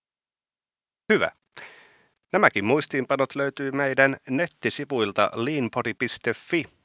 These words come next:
jossa on myös Ota yhteyttä välilehti, jonka kautta meille voi laittaa viestiä tai vaikkapa jaksotoiveita. Seuraavassa Leanpodin jaksossa meillä onkin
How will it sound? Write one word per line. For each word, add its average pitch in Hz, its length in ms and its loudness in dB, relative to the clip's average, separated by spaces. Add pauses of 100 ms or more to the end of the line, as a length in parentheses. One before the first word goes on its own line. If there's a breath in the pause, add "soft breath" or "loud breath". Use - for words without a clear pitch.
(300)
jossa 104 300 0
on 87 80 2
myös 104 360 -2
Ota 120 200 4
yhteyttä 156 520 -6
välilehti, 120 600 -4 (180)
jonka 104 180 -6
kautta 98 300 -2
meille 101 300 -4
voi 104 160 -4
laittaa 104 640 -4
viestiä - 480 -2 (140)
tai 90 220 0
vaikkapa - 380 -6
jaksotoiveita. 113 1000 -2 (1300 loud breath)
Seuraavassa 117 640 6
Leanpodin 131 460 2
jaksossa 127 760 2 (800)
meillä 123 260 0
onkin 131 360 -4